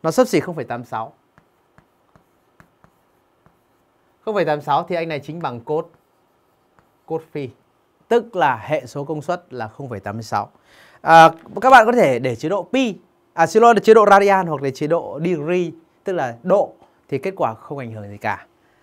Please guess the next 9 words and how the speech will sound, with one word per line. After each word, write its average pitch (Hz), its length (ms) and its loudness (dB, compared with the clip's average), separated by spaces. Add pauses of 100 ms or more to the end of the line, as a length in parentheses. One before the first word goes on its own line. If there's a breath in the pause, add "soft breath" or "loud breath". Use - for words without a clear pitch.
(140)
À, 120 180 -8 (220)
chúng 139 180 -14
ta 139 160 -8
sẽ 160 340 -14 (380)
chọn 127 220 -12
đáp 135 140 -10
án 123 180 -12
tương 139 160 -14
ứng 131 240 -12